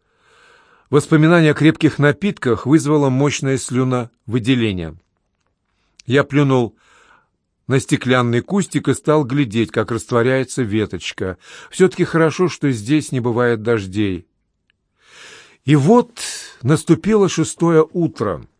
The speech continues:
Я проснулся с первыми лучами солнца и увидел диск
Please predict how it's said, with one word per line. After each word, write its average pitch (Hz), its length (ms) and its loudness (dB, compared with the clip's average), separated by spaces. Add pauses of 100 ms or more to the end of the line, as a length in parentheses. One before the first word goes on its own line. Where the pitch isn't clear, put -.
(1200)
Я 156 200 2
проснулся 135 880 2 (480)
с - 140 -16
первыми 131 400 4
лучами 120 440 0
солнца 110 760 -2 (640)
и 135 120 4
увидел 180 480 4
диск 156 720 -6